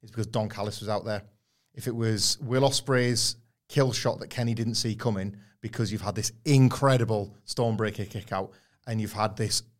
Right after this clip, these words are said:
unbelievable one count, "How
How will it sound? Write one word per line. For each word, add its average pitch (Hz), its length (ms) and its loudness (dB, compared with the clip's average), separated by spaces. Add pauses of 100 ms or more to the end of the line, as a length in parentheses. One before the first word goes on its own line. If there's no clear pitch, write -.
(140)
unbelievable 131 880 4
one 117 320 2
count, 113 380 2 (320)
"How 131 180 4